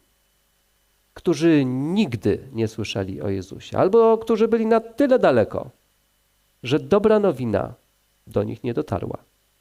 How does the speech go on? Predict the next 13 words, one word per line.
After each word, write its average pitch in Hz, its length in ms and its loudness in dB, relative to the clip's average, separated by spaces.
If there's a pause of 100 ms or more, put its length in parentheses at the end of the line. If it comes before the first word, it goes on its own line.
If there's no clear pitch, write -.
(1080)
Oni 170 240 0
idą 226 200 2
pod 233 160 0
sąd, 269 420 -2 (1040)
czy - 120 -6
jakoś 160 440 -4 (400)
unikają 107 540 0
tego - 260 -10
sądu?” - 420 -12 (3000)
Ja 262 100 2
bym 240 120 0
powiedział 117 320 -2
tak. - 300 -20